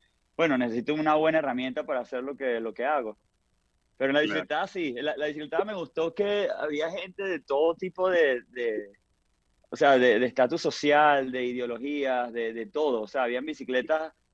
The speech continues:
Speaker 1: como la bicicleta de quince mil dólares, como la bicicleta de cincuenta dólares. Y estaban todos ahí disfrutando y todos e-, echando bromas. Así que me gustó mucho eso que,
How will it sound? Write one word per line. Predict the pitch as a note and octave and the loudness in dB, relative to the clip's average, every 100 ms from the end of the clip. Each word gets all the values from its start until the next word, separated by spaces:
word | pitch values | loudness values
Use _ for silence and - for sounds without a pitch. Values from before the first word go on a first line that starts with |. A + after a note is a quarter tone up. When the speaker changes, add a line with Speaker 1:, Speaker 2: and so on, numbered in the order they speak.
| _ _ | _ _
Speaker 1:
como | C3+ C#3+ | -2 2
la | C#3 | 2
bicicleta | C3 C3 B2 | 2 0 0
de | D#3+ | 0
quince | E3 D3+ C#3+ | -2 -6 -4
mil | C3+ | -2
dólares, | D3 D#3 F3 F#3+ F#3 | 0 2 4 2 0
como | E3 D3 | -4 -2
la | C3+ | -2
bicicleta | B2+ B2 A#2+ A2+ | -4 -8 -6 -2
de | E3 D#3 C#3 B2 | 0 0 -2 -6
cincuenta | _ C#3 A#2+ C3+ C3 B2+ | _ -20 -8 -6 0 4
dólares. | C#3 C3+ G#2+ G2+ | 6 4 2 -4
Y | G#2+ | -8
estaban | G#2+ B2+ C#3 | 0 0 2
todos | C#3 D3 | 2 2
ahí | C#3+ B2+ | 2 -2
disfrutando | D3 D3 A#2+ D#3+ F3 D3+ | -4 -6 0 4 4 0
y | C#3 | -4
todos | C3+ C#3 C#3 | -4 -4 -4
e-, | - A#2+ | -8 -16
echando | - A#2+ C3 | -8 -6 -2
bromas. | C#3+ E3+ D3+ C3+ | 2 4 2 -2
Así | A#2+ | -6
que | G#2+ D#3 D3 | 0 0 2
me | D3+ | 0
gustó | C3 C3+ C#3+ | -2 -4 -8
mucho | D#3+ D#3 D#3+ | -8 -2 4
eso | D#3 D3+ D#3+ | 4 2 -2
que, | D3 C3+ | 0 0